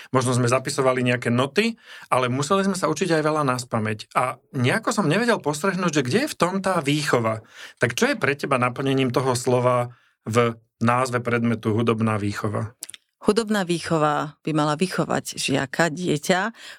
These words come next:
Speaker 2: ku kultúre, k umeniu, k estetike, k kráse, ale vychovať ho aj k lepšiemu človečenstvu,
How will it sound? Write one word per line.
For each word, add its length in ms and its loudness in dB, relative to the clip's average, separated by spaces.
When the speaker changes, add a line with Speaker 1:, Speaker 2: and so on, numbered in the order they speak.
Speaker 2:
ku 100 -18
kultúre, 680 2
k 100 -20
umeniu, 560 2
k 140 -8
estetike, 760 0
k 60 -12
kráse, 640 0
ale 240 0
vychovať 400 0
ho 160 2
aj 380 0
k 80 2
lepšiemu 640 2
človečenstvu, 960 0